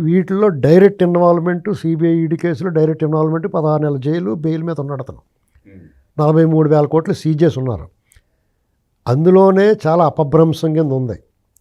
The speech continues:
Speaker 1: ఇతను అసలు ఈ, ఈ వ్యవస్థల మీద కంప్లీట్ ఒక్క జగన్మోహన్ రెడ్డి వలన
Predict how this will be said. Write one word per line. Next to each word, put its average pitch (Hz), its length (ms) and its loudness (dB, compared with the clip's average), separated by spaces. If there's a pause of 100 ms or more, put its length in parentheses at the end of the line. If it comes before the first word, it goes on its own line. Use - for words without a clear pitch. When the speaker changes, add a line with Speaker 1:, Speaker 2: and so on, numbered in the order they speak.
(120)
Speaker 1:
ఇతను 139 220 -6
అసలు 135 180 -4
ఈ, 143 400 -4
ఈ 135 40 -2
వ్యవస్థల 151 580 0
మీద 180 160 0
కంప్లీట్ 180 680 -2 (540)
ఒక్క - 260 -2
జగన్మోహన్ 175 720 2
రెడ్డి 156 240 -2
వలన 151 360 -6